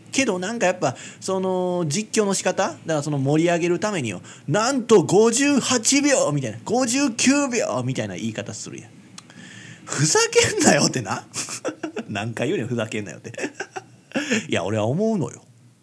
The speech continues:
うん。いや、もう当たり前やん。別にそんな驚くことでもないんでしょと。<laughs> な、だって。もうだって普通に馬場が速い、タイム出やすい馬場なんやから。うん、いや、だから、いや、そら五十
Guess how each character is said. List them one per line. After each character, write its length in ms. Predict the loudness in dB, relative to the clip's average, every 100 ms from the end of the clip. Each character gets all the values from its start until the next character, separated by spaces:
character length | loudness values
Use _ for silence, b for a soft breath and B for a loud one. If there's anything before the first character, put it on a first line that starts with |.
| -20 -14
う 60 |
ん。 220 | -14 -14 -12
い 40 | -10
や、 60 |
も 140 | -10 -10
う 40 |
当 100 | -10
た 160 | -8 -4
り 120 | -4
前 160 | -4 -6
や 60 | -6
ん。 40 |
別 140 | -6 -6
に 60 |
そ 120 | -4
ん 40 | -2
な 60 |
驚 300 | -2 2 0
く 100 | 0
こ 120 | -4 0
と 100 | 0
で 100 | 0
も 120 | -4
な 200 | -6 -4
い 100 | -4
ん 100 | -4
で 100 | -6
し 80 | -12
ょ 40 |
と。 120 | -14 -6 B B
<laughs> 280 | B -16 -8
な、 160 | -6
だ 100 | -6
っ 20 |
て。 260 | -8 -18 -20 _ _ -16 -16 B B B
も 140 | -2 0
う 40 |
だ 60 | 0
っ 20 |
て 100 | -4
普 100 | -6
通 140 | -2
に 80 | 0
馬 160 | 2 2
場 100 | 0
が 100 | 0
速 220 | -2 -2
い、 80 | -4
タ 320 | -10 0 0
イ 40 |
ム 80 | 2
出 80 | 2
や 120 | 2
す 140 | 0 -4
い 40 |
馬 140 | -2
場 120 | -4 -6
な 100 | -14
ん 40 |
や 100 | -18
か 100 | -20
ら。 140 | -20 -20 B B B B
う 340 | -16 -14 -14 -14
ん、 40 |
い 20 |
や、 80 | -14
だ 160 | -14 -14
か 80 |
ら、 40 | -16
い 40 | B B
や、 80 | -8
そ 120 | -8
ら 80 | -8
五 240 | -2 0
十 60 | 0